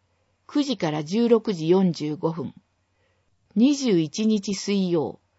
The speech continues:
弁護士相談、十三時から十六時。土浦合同庁舎、県南地方交通事故相談所。電話、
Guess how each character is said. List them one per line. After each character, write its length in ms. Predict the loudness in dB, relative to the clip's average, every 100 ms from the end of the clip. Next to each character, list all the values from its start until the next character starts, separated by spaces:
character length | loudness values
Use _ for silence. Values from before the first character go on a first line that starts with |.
| _ _ _
弁 220 | 4 6
護 120 | 4 2
士 160 | -2
相 260 | 2 2 2
談、 280 | -4 -14 -20 _ _ _ _ _ _
十 280 | -4 -2 0
三 280 | 0 0 0
時 120 | -2
か 140 | -6
ら 140 | -6 -6
十 240 | 0 2
六 280 | 2 0 -6
時。 200 | -8 -16 _ _ _ _ _ _ _ _ _ _
土 340 | -18 -4 0
浦 220 | 4 2 4
合 240 | 2 4
同 200 | 4 2
庁 240 | 2 0
舎、 300 | 0 -6 -10 _ _
県 200 | 0 4
南 260 | 6 4 2
地 180 | -2 -4
方 280 | -4 -4 0
交 220 | 2 2
通 240 | 2 -2
事 120 | -2 -4
故 120 | -6
相 280 | 0 0 0
談 260 | -2 -4
所。 180 | -8 -12 _ _ _ _ _ _ _ _ _ _ -2
電 300 | 2 2 2
話、 240 | 0